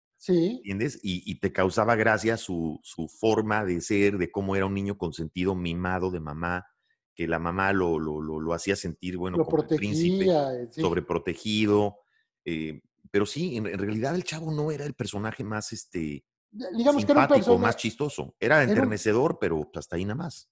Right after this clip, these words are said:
Speaker 1: pero no tenía ese color, eh, ese, ese color que tiene Kiko,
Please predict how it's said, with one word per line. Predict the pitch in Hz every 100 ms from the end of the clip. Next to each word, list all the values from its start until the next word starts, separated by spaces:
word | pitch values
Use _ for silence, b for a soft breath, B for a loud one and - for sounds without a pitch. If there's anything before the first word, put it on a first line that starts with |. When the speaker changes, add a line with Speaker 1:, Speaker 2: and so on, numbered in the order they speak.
| _
Speaker 1:
pero | 208 196
no | 220
tenía | 240 226 233
ese | 214 -
color, | 196 185 190 202 202
eh, | 160 160 - - _
ese, | 202 196 214
ese | 214
color | 233 226 226
que | 226
tiene | - 214 208
Kiko, | 202 185 - 196 196 190 - _